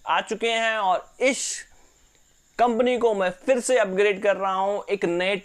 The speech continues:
टारगेट के लिए। तो वो टारगेट कौन कौन से हैं, तो इस, उसे जानने के लिए इस वीडियो को ज़रूर देखें। मैं इस कंपनी पे काफ़ी ज़्यादा बुलिश हूं। इस वीडियो में मैं इसके रिजल्ट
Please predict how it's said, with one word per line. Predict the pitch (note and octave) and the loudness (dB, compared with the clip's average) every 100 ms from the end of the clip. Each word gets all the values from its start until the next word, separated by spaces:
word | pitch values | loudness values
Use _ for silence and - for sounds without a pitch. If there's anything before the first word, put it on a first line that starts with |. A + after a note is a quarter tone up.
| _ | _
टारगेट | - E3 E3+ E3+ | -2 0 -2 -4
के | E3+ | -2
लिए। | D#3 D3+ | -2 -2
तो | C#3 D#3 | 0 0
वो | E3+ D3 C#3+ G#3+ | 0 0 0 0
टारगेट | G#3+ G#3+ G#3 A3 G#3+ | 0 0 0 -2 -2
कौन | G3 A3 B3 | 0 0 0
कौन | C4 B3+ | 0 0
से | B3 | -2
हैं, | A3 G#3 G#3+ | -2 -2 -4
तो | G3 | -6
इस, | F#3 - - _ | -6 -8 -16 _
उसे | F#3 B3+ G#3 | -6 -2 0
जानने | C#3+ F3+ A#3 C4+ | 0 -2 0 0
के | B3+ | 0
लिए | A3+ A3+ | 0 -2
इस | G3 F3+ | -4 -4
वीडियो | F#3+ G#3 A3 | -4 -2 -2
को | A#3+ | -2
ज़रूर | F3 D#3+ F3 F#3+ A3 | -2 0 0 2 0
देखें। | G3 G3+ G3 E3 D3 - - _ C3 | 2 0 0 -4 -6 -14 -20 _ -4
मैं | C#3+ F3 A3 | 0 0 2
इस | A#3+ - | 0 0
कंपनी | G#3+ G3+ G#3 | -4 -2 -2
पे | G3 | -2
काफ़ी | E3+ E3+ A#3+ | -2 -2 0
ज़्यादा | A3+ A3+ | 0 2
बुलिश | A3+ A3+ A#3 A3 | 2 0 0 0
हूं। | A#3+ | 0
इस | G#3+ F#3 | 0 -2
वीडियो | F3 G#3+ A#3 A#3+ | -2 0 0 0
में | B3 | 0
मैं | A#3 G#3+ F#3+ | -2 -4 -6
इसके | F3+ G#3 | -4 -2
रिजल्ट | F#3 E3+ D#3 G3 A#3 B3 | 0 0 0 2 2 0